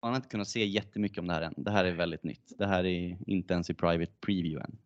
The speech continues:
Så det är en, det är en bit kvar till det här. Men det man får se är ju egentligen att, eh, när du bygger en rapport, alltså det visuella i en rapport,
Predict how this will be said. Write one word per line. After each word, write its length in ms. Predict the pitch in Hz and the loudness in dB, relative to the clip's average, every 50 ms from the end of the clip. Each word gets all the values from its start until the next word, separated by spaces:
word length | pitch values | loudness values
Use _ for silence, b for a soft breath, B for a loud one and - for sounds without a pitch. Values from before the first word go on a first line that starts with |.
| _ _ - | _ _ -16
Så 120 | - - | -8 -2
det 60 | 95 | 0
är 40 | 95 | 2
en, 100 | 90 87 | 2 4
det 80 | 92 101 | 6 8
är 40 | 101 | 8
en 60 | 98 | 8
bit 240 | 98 104 98 101 - | 8 8 6 6 6
kvar 160 | 127 120 101 | 6 6 6
till 100 | - - | 6 2
det 60 | - | 0
här. 100 | - - - | 0 0 2
Men 200 | 104 107 107 104 | 4 6 6 6
det 460 | 107 - _ _ - 101 - - 117 | 4 2 _ _ -14 -14 -10 -6 -6
man 80 | 117 - | -6 -6
får 300 | _ _ _ _ _ - - - - 82 - | _ _ _ _ _ -20 -18 -16 -14 -12 -12
se 60 | - - _ _ _ _ _ _ _ _ - - | -12 -12 _ _ _ _ _ _ _ _ -4 2
är 140 | 90 87 87 | 4 6 8
ju 80 | 92 90 | 8 8
egentligen 520 | 90 87 85 82 - - 92 90 87 82 - | 8 6 4 2 0 0 0 2 2 2 0
att, 240 | - 87 87 - - _ _ - - - - - _ | 0 -2 -2 -2 -8 _ _ -20 -20 -18 -20 -14 _
eh, 100 | - - - | -6 -4 -2
när 160 | - - 104 104 | 2 4 6 6
du 80 | 113 | 6
bygger 380 | 104 95 120 123 120 113 113 101 | 6 8 8 8 8 8 8 8
en 120 | 104 104 | 8 8
rapport, 300 | 90 85 - - - - - - | 8 6 4 0 -6 -6 -4 -2
alltså 160 | - 95 101 | -2 2 4
det 100 | 101 101 | 6 6
visuella 580 | 98 107 101 - - 110 120 127 104 - - - | 6 6 4 4 4 6 6 6 6 4 0 -2
i 40 | - | -4
en 60 | - | -4
rapport, 380 | - - - - - - - | -6 -8 -8 -10 -10 -12 -20